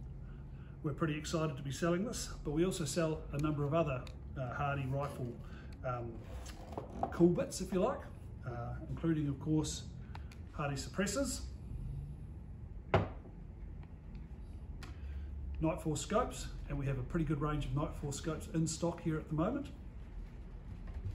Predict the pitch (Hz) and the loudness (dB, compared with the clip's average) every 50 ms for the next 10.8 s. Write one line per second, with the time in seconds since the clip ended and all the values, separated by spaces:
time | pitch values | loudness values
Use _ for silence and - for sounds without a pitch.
0 | - - - - - - - - - - - - - - 185 202 185 170 151 160 | -4 -6 -8 -6 -8 -8 -8 -8 -8 -8 -6 -4 -2 0 0 2 2 4 4 4
1 | 160 135 123 131 135 139 143 160 175 175 - - - - - - - - - 143 | 2 2 2 0 2 4 6 6 6 4 2 -4 -6 -8 -8 -8 -8 -8 -6 -4
2 | 127 127 175 190 180 - - 165 160 151 135 147 143 143 143 143 139 131 - - | 0 4 4 4 2 2 0 0 0 2 2 2 2 2 2 0 0 -2 -4 -8
3 | - - - - - - 143 139 147 151 147 135 - - 143 135 127 123 - 147 | -10 -10 -10 -12 -10 -4 -2 0 2 2 2 0 0 0 0 0 0 0 0 0
4 | 139 139 135 - - 131 123 123 123 - - - - - - - - - - - | 2 2 2 2 2 0 0 0 0 -2 -2 -2 -2 -2 -2 -2 -4 -4 -4 -4
5 | 139 123 117 120 - - - 135 - 156 151 - - 135 127 - 165 143 143 139 | -2 -2 -2 -2 -2 -2 -4 -4 -2 -2 -4 -4 -4 -4 -2 0 0 0 0 -2
6 | - - - - 147 - 147 - - 147 135 127 - - 143 131 127 127 120 120 | -4 -6 -4 -4 -4 -4 -4 -4 -4 -2 -2 -2 -2 -2 -2 0 0 0 0 -2
7 | 113 - - - - - - - - - - - 123 - - - - - - - | -4 -4 -8 -10 -10 -10 -10 -10 -12 -12 -12 -10 -10 -10 -10 -10 -12 -12 -12 -12
8 | - - - - - - - - - - - - - - - - 127 120 - - | -10 -10 -10 -10 -10 -12 -12 -12 -12 -12 -12 -12 -14 -14 -10 -8 -6 -6 0 0
9 | 151 147 143 147 - 185 - - 170 160 - - - - - - - - - - | 2 2 2 0 -2 -4 -2 0 0 0 0 0 -6 -10 -12 -12 -14 -12 -6 -6
10 | 147 - 175 180 180 175 - 170 135 - - 147 139 135 131 131 | 0 4 6 6 6 6 4 0 -2 0 -2 0 0 2 2 0